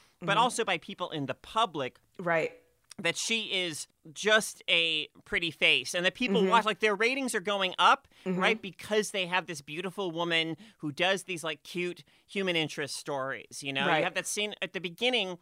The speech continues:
Speaker 1: that, where you, you feel like her and her partners are preparing for, like, to do some, some serious, uh, news segment, and then the reveal is that it's about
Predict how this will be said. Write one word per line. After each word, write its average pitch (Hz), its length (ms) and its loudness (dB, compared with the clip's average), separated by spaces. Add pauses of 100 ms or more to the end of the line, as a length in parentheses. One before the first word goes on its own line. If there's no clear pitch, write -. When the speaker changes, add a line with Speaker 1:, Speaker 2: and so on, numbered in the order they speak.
(260)
Speaker 1:
that, - 140 -10
where 175 260 0
you, 175 220 -8 (260)
you 185 120 -8
feel 277 320 -2
like 180 280 2 (180)
her 190 380 4
and 160 280 0
her 156 180 -4
partners 175 640 -2
are 156 120 0
preparing 175 600 -2
for, 147 500 0 (220)
like, 156 180 -4
to - 80 -16
do 165 200 -4
some, 151 320 -6
some 151 180 -10
serious, 185 680 -4
uh, 147 300 2
news 170 300 -2
segment, 120 500 -2 (140)
and 165 160 -2
then 185 200 6
the 170 80 0
reveal 156 760 -2 (240)
is 170 220 -4
that 165 140 4
it's 156 200 -2 (260)
about 156 400 8